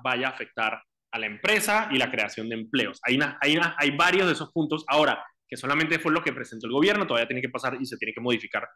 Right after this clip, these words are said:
cuando llegue al Congreso, pero so-, están tan rudas. O sea, hay, por ejemplo, la mayor, el mayor rubro de exportación de,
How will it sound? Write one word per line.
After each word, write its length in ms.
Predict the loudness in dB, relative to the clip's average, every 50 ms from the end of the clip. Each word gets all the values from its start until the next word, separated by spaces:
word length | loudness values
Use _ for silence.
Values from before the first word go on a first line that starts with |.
| _ _ _ _
cuando 220 | -6 -4 -2 -2
llegue 360 | -2 -2 0 0 0 -2 -2 -4
al 120 | -6 -8 -6
Congreso, 520 | -4 -2 0 2 2 2 0 0 -4 -6 -6 _ _ _ _ _ _ _ _ _
pero 420 | 0 2 4 4 6 6 4 4 2
so-, 200 | -2 -2 -2 0
están 500 | -2 -2 -2 -2 -4 -4 -4 -6 -8 -4
tan 220 | -2 -2 0 0
rudas. 540 | 2 4 6 8 8 8 8 6 4 -2 -6
O 80 | -10 -6
sea, 380 | -2 0 2 2 2 0 0 0
hay, 200 | 0 2 2 0
por 140 | 0 0 -2
ejemplo, 420 | 0 0 -2 -2 -2 -4 -6 -6 -6
la 140 | -6 -4 -2
mayor, 240 | -2 0 2 2 0 0 -2
el 140 | -6 -6 -4
mayor 240 | -2 0 2 4
rubro 180 | 4 6 4 4
de 40 | 4
exportación 420 | 2 0 -4 -8 -8 -8 -6 -4 -4
de, 100 | -4 -6